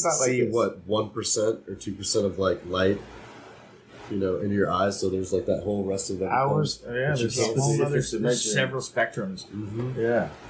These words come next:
Speaker 1: Yeah, but our specific dimension, you say lizard people, and they only exist, exist in our understanding. There might not even be another
Speaker 3: That's just
Speaker 1: lizard-like thing.
Speaker 3: our name
Speaker 1: anywhere.
Speaker 3: for them.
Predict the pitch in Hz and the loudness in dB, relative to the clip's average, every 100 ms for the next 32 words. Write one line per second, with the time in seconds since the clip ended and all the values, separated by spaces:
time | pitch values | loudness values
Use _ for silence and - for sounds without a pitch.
0 | - 139 135 110 135 143 - - 135 120 | -2 2 4 4 4 2 -4 -2 0 -2
1 | - 95 113 - 90 78 - - - - | -2 0 0 -2 -6 -8 -12 -20 -20 -8
2 | 104 127 - 113 98 117 104 92 - 113 | -2 0 2 2 2 2 2 -2 -4 -6
3 | - 80 73 - - - - - 101 101 | -4 -4 -6 -14 -20 -20 -20 -6 -2 2
4 | 120 120 117 110 95 - 123 - - - | 4 2 0 0 0 2 0 0 -10 -6
5 | 101 104 101 95 95 95 87 82 104 87 | -2 0 0 0 -2 -2 -4 -4 -2 -2
6 | 78 117 120 123 127 113 107 104 101 101 | -2 0 2 2 2 4 2 0 -4 -2
7 | 107 101 131 151 151 101 - 117 113 104 | 2 4 6 4 4 2 2 2 2 -2
8 | 101 104 95 - - 113 104 95 - 117 | 2 2 2 -2 -6 -4 -4 -4 -2 2
9 | 123 127 117 104 107 117 120 123 127 104 | 4 4 0 -4 -8 -2 4 6 6 6
10 | 127 123 - 113 110 104 98 98 90 85 | 4 0 -4 -2 0 0 -2 -4 -4 -8
11 | 101 | -12